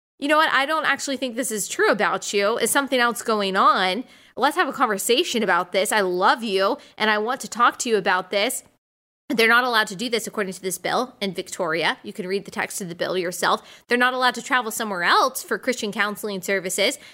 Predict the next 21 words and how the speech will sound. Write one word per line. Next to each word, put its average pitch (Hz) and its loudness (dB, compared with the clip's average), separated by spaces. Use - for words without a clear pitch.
that 226 4
affirms 208 0
their 208 2
biological 185 0
reality. 175 0
I - 2
mean, 233 -2
this 285 0
is - -4
something 277 -2
that's 233 -4
happening 240 -2
worldwide. 220 2
Like, - -6
show 320 -2
me 403 4
the 254 0
institutions, - -6
the, 214 4
the 220 0
influential 277 0